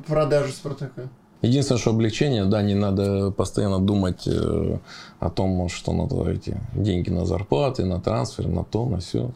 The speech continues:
Speaker 2: Это, конечно, э, больше всего, наверное, семья почувствовала облегчение. М,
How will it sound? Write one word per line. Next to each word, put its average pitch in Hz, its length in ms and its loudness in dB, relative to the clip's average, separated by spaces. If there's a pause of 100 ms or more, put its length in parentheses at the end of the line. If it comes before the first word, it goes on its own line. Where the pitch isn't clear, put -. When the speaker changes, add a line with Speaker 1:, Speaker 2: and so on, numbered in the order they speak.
(120)
Speaker 2:
Это, 101 180 -4
конечно, 117 380 0 (100)
э, 95 300 -4 (540)
больше 117 220 2
всего, 113 180 2
наверное, 104 240 0
семья 110 260 2
почувствовала 92 520 -2
облегчение. 87 580 -2 (880)
М, - 220 -8